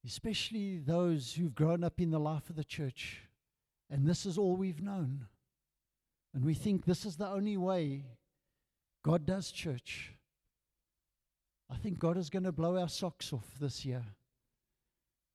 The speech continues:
Let's be ready for it. And when things start happening, let's not say, "No, we can't do it." We can do it.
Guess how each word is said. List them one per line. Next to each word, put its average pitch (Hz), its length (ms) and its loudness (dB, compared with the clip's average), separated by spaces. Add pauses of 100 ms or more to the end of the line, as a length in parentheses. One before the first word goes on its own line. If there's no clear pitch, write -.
(1700)
Let's 135 280 2
be 196 180 2
ready 170 260 2
for 131 280 -4
it. - 320 -8 (1200)
And 117 160 4
when 190 160 6
things 208 300 2
start 196 280 0
happening, 185 680 -2
let's 180 220 -6
not 208 180 -4
say, 185 320 -2
"No, 185 600 6 (180)
we 160 120 2
can't 196 360 -2
do 190 160 2
it." - 340 -4 (440)
We 143 100 2
can 214 400 2
do 180 160 4
it. - 360 -2